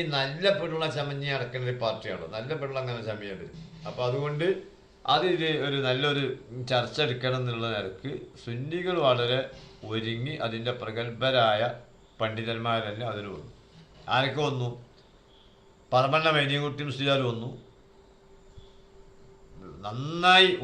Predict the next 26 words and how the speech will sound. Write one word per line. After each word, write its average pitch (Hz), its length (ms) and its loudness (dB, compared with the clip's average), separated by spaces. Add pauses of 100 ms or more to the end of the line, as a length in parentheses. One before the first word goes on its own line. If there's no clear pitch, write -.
ഉറുദു 156 420 0
ഭാഷ 143 240 8 (160)
അറിയായിരുന്ന, 127 560 4 (100)
കാരണം 127 280 4
ജമാഅത്തെ 135 440 0
ഇസ്ലാമിൻ്റെ 147 540 4
പ്രസിദ്ധീകരണങ്ങൾ 139 800 -4
അധികം 135 260 -2 (200)
ഉറുദുവിലാണ്. 127 600 -2 (1080)
ഇപ്പൊ 147 240 -4
ഉറുദു 196 280 0
ഭാഷ 180 240 6 (180)
കലക്കി 139 360 2
കുടിച്ച 135 300 -4 (100)
വാണിയമ്പല 143 560 4
അബ്ദുൾ 131 260 -2
റഹ്മാൻ 135 360 0
മുസ്ലിയാർ 120 420 -2
റളിയല്ലാഹു 117 560 -2 (240)
അൻഹു, 110 140 -6 (720)
ഇ - 20 6 (140)
കെ 170 160 2
അബൂബക്കർ 123 480 -2
മുസ്ലിയാർ, 107 460 -2 (400)
അങ്ങനെ 120 260 -4 (440)
വേറെയും 185 360 0